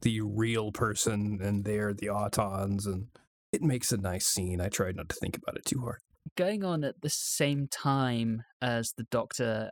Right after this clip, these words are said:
Speaker 2: and Liz are at Madame Tussauds, we get a little bit of expo around Channing having built the tank and that the consciousness will adapt itself for its environment. And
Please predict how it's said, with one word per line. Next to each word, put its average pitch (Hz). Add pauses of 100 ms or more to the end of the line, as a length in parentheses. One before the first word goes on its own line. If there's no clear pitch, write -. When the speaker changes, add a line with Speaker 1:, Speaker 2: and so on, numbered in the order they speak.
Speaker 2:
and 107 (200)
Liz 123 (100)
are 120
at 87
Madame 113
Tussauds, 117
we 127
get 139
a 135
little 160
bit 147
of 123 (200)
expo 120
around 113 (180)
Channing 131
having 113
built 123
the 113
tank 113 (400)
and 120
that -
the 110 (300)
consciousness 131
will 113
adapt 120
itself 107
for 117
its -
environment. 107 (500)
And 131